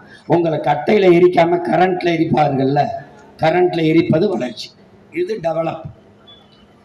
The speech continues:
பிச்சைக்காரன் இருக்கான்ல, பிச்சைக்காரன், பிச்சைக்காரன் கையேந்தி இப்படி பிச்சை கேட்டது போக, இப்போலாம் கேஷ்லெஸ் எக்கனாமிக் வந்துருச்சுல,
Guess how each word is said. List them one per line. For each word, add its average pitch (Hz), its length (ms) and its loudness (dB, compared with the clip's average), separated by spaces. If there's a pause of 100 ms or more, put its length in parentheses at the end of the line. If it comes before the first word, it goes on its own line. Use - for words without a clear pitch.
(120)
பிச்சைக்காரன் 185 680 0
இருக்கான்ல, 151 360 -2
பிச்சைக்காரன், 156 760 -2 (540)
பிச்சைக்காரன் 196 760 -2
கையேந்தி 208 400 0
இப்படி 180 240 0
பிச்சை 180 380 0
கேட்டது 180 360 -4
போக, 160 280 -4 (680)
இப்போலாம் 180 540 -4
கேஷ்லெஸ் 208 500 -4
எக்கனாமிக் 185 500 -6
வந்துருச்சுல, 160 500 -6